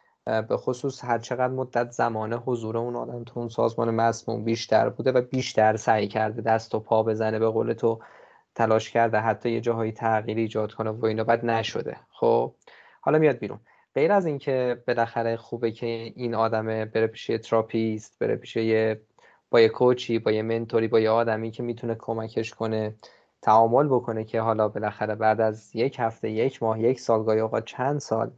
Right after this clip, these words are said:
اون مسئلهش حالا تا یه حدی بهبود پیدا کنه، بتونه خودش رو ریکاوری کنه. به نظرت چه کارهای دیگه ای ممکنه این آدم بتونه انجام بده واسه اینکه،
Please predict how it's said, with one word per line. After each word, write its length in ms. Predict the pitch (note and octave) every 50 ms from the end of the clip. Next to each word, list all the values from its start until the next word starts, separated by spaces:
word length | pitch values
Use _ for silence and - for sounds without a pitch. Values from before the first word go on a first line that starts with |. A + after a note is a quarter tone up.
| - - - - - A2 -
اون 400 | - C3 A2+ D#3 C#3+ B2+ B2 - - - - _ _ -
مسئلهش 520 | A#2+ A#2 A#2 - - B2 A#2+ A#2 A2+ -
حالا 180 | - A#2 A2 A2
تا 140 | G#2 - A2+
یه 120 | A2+ A2+
حدی 480 | A2+ A#2 G#2+ A2 - - A2+ A2 G#2+ - _ _ -
بهبود 400 | - A2+ A2+ A2+ - B2+ B2 B2+
پیدا 280 | - A#2+ A2 - A2+ A2
کنه، 260 | - - A2 A2 G#2+
بتونه 340 | A2+ A2+ A2 - - A#2 A2+
خودش 320 | - A#2 A2 A2+ A2+ -
رو 60 | A2+
ریکاوری 420 | A#2 A2+ - - A2+ A2+ A2 A2+ A2+
کنه. 240 | - - A#2 B2
به 120 | B2 C#3+ C#3
نظرت 360 | C#3 C3+ A#2+ A#2+ B2 C#3+ C#3+
چه 140 | - - -
کارهای 580 | - - - D#3 D3+ D3+ C3 B2+ A#2+ B2 C3
دیگه 240 | C3+ - C#3 B2 A#2
ای 80 | A#2 A#2
ممکنه 360 | B2 B2+ B2+ A#2+ B2 A2+ A#2
این 140 | A#2 A#2 A#2
آدم 240 | A#2 A#2 A#2 A2 A2+
بتونه 320 | A2+ A2 - - A#2+ A#2+
انجام 360 | A#2+ A#2+ A#2 - A#2 A2+ A2+
بده 160 | A#2 A2+ A#2+
واسه 260 | A2+ A#2+ A#2 A#2 - A2+
اینکه، 400 | A2+ A2+ A2+ - B2+ B2+ B2